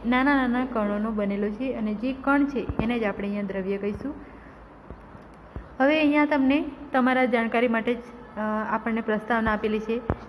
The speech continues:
એના પછી છે, અ, આંતરાણવીય બળો, જે પણ તમારે વાંચવાનું છે,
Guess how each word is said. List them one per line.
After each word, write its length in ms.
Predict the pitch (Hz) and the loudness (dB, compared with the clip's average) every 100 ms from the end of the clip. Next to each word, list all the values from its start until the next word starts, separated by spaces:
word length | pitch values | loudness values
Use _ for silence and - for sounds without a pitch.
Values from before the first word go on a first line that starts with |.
| - 247 | -6 0
એના 180 | 269 | 2
પછી 300 | 262 240 247 | 4 0 -2
છે, 260 | 233 247 262 | -2 0 0
અ, 920 | 285 - - - - - - - 202 | -4 -10 -14 -18 -20 -14 -12 -10 -6
આંતરાણવીય 760 | 226 220 240 240 233 233 233 233 | -2 2 2 2 2 2 2 0
બળો, 320 | 220 220 220 | 2 2 0
જે 140 | 226 | 0
પણ 200 | 233 240 | 0 0
તમારે 260 | 240 226 226 | 0 0 0
વાંચવાનું 440 | 202 202 226 220 | 0 0 -2 -4
છે, 260 | 226 240 | -4 -4